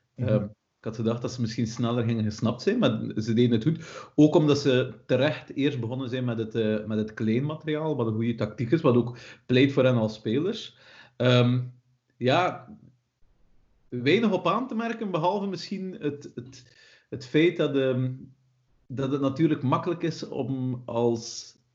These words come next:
Speaker 2: als Alina de Mol is, hè, om het te spelen met een dwergje, hè, want, ehm, tot drie, een tactiek uitbouwen
Speaker 1: Ja.
Speaker 2: waarbij dat je van alles in je broekzakken steekt, naar buiten gaat, terugkeert, naar buiten gaat, terugkeert. Ehm, ik denk dat wij met z'n drieën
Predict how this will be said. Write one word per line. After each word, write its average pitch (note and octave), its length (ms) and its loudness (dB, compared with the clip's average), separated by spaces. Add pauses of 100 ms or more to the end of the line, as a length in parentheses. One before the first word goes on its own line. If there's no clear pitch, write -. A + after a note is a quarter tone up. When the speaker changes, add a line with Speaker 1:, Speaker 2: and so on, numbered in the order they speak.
Speaker 2:
als E3 300 0
Alina B2 320 4
de G#2+ 80 0
Mol G#2 240 0
is, - 340 -14
hè, A#2+ 200 -2 (600)
om B2+ 160 4
het B2 100 4
te - 80 -6
spelen F3 380 4
met C#3+ 120 4
een A#2+ 140 2
dwergje, A#2 460 0
hè, A#2 160 0
want, A#2+ 380 -4
ehm, A2 300 2 (300)
tot A#2+ 240 4
drie, C#3+ 300 2
een B2+ 120 2
tactiek G3 380 0
uitbouwen E3+ 400 4
Speaker 1:
Ja. C#3 60 4
Speaker 2:
waarbij C#3+ 200 0
dat C#3+ 160 0
je C3+ 140 2 (720)
van C#3+ 180 2
alles F3+ 240 2
in E3 80 -2
je C#3 100 2
broekzakken D3 480 -4
steekt, A#2 280 -4
naar A#2 140 -2
buiten C#3+ 360 0
gaat, G#2+ 280 -4 (100)
terugkeert, C#3 600 0
naar A2+ 140 -4
buiten D#3 300 0
gaat, A2+ 200 -4 (260)
terugkeert. E3 680 0 (260)
Ehm, B2 380 -4
ik C#3 180 -2
denk D#3+ 200 2
dat D3 120 4
wij E3 180 4
met F3 120 -4
z'n D3 180 -8
drieën F3+ 500 -6